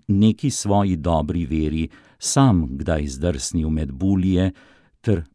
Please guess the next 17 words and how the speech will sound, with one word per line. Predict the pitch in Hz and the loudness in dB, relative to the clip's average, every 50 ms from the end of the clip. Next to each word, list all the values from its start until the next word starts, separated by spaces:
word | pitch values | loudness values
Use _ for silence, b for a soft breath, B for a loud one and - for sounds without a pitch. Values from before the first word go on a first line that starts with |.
| _ - | _ 0
maltretiral | 101 98 92 87 - - 85 92 - - - 120 117 104 104 92 82 | 2 2 2 2 0 -2 -4 -4 -2 0 2 2 4 4 4 2 0
druge | 80 71 107 117 107 85 92 85 | 0 0 0 0 2 2 0 0
s | - - - | 0 -2 -2
svojimi | 90 87 85 82 85 87 85 | -2 0 0 2 2 2 0
pogledi | 80 - 82 71 78 85 95 95 98 90 104 101 | 0 -2 -4 -2 -2 0 0 0 0 0 -2 -4
ter | - - 87 82 69 | -4 -4 -6 -6 -6
drugim | 69 69 90 104 113 104 90 98 110 107 107 110 110 - | -4 -2 0 2 2 2 2 4 4 4 4 4 0 0
prepovedoval | - 104 107 101 - 107 110 98 98 90 90 92 80 87 92 95 98 95 | 0 2 2 2 2 0 0 2 2 2 2 0 2 2 2 2 2 0
kaj | - - 85 80 | 0 -2 -4 -2
takšnega, | - 90 80 80 78 - - - 104 92 85 95 95 92 B B B B B B B B | 0 0 -2 -2 -4 -4 -2 -2 0 0 2 0 0 -2 B B B B B B B B
o | B 123 | B 0
čemer | - 143 131 127 117 107 120 - - | 2 4 4 4 4 4 0 0 2
imam | 120 110 110 113 110 | 4 6 6 6 4
sam | 104 - - 123 113 110 117 117 117 117 113 - _ _ | 4 2 2 4 4 6 6 6 6 4 2 0 _ _
pač | - 110 92 90 80 | -6 -6 -4 -2 -2
drugačno | 104 117 104 104 92 80 78 - - - 78 | 0 2 2 2 2 2 0 -2 -4 -2 -2
mnenje. | 76 76 71 69 71 69 - - - 73 76 | -2 -2 -4 -4 -6 -8 -10 -10 -12 -12 -14